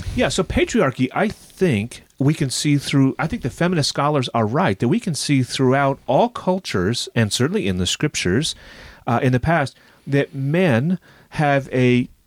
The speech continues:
strong tendency, and when I mean strong, I mean a hundred percent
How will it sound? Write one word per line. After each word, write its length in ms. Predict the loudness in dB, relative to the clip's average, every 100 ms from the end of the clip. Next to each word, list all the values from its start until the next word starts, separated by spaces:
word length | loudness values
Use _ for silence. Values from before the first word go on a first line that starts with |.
| _ _ -10
strong 480 | -8 -2 0 0
tendency, 580 | 0 0 0 0 0 0
and 100 | 2
when 120 | 2
I 60 | 2
mean 200 | 2 0
strong, 400 | -2 0 0 2
I 80 | 0
mean 220 | 2 2
a 60 | 2
hundred 320 | 2 2 2
percent 560 | 0 -2 0 0 -2